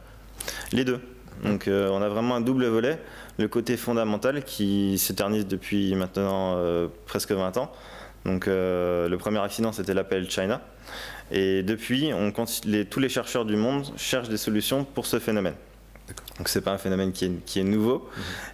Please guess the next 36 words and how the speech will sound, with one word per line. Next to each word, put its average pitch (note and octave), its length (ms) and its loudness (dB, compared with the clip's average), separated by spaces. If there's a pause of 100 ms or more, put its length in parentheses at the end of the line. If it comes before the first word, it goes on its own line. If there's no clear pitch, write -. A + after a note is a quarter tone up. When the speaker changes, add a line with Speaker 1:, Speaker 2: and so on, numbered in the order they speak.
(160)
Speaker 1:
Et, B2+ 280 4
euh, G2 380 4
on F#2+ 160 2
cherche - 300 -4
tous, - 360 2
euh, F#2 600 4 (220)
aussi B2 200 0
bien C3 140 2
du B2+ 100 -2
fondamental A2 540 0 (160)
que C#3 220 2
de B2 80 0
l'appliqué A#2+ 460 0
pour - 240 -2
les G#2 120 2
opérationnels, G2 540 0 (320)
comment A#2+ 260 2
éviter B2 360 2
le A#2+ 60 -2
phénomène. A2 560 2 (500)
Donc, G2+ 180 2 (240)
ça - 180 0
passe A#2 200 -2
forcément B2 360 2
par, A2 300 -2
euh, - 200 -6
comprendre C3 380 0
comment A2 240 0
est-ce G#2+ 120 -4
qu'il G#2 120 0
apparaît. F#2+ 240 -2 (720)
Donc, F2 160 -4
le, G#2+ 300 4
le, G2 540 4
le F#2 160 0
fondamental F#2+ 580 0